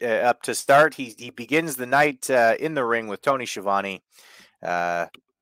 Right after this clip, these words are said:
he comes out with Luchasaurus and Nick Wayne. He says that Full Gear won't only be Sting's last match in Los Angeles,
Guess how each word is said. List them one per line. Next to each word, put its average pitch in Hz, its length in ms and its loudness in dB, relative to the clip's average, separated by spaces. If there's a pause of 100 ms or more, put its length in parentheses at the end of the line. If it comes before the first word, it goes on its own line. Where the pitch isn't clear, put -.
(360)
he 160 120 -2
comes 127 280 0
out 117 120 6
with 104 80 -6
Luchasaurus 120 720 -2
and 95 120 -14
Nick 95 180 -12
Wayne. 147 360 -2 (1400)
He 170 140 -2
says 208 260 4
that 175 140 0
Full 247 260 6
Gear 170 480 4 (300)
won't 139 260 0
only 135 260 0
be 120 180 -10
Sting's 131 420 -4
last 120 420 4
match 120 360 0
in 117 100 -10
Los 104 300 -2
Angeles, 127 680 -2